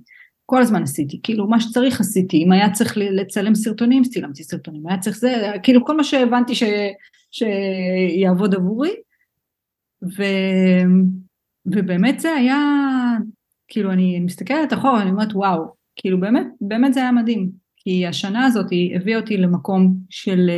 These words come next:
של עסק שעובד ומתפקד,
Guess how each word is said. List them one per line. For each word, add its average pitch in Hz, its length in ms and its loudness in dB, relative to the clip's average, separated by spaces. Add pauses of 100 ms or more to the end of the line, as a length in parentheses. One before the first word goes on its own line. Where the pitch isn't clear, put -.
(140)
של 175 340 -4
עסק 247 420 -2
שעובד 269 1080 2 (180)
ומתפקד, 208 720 0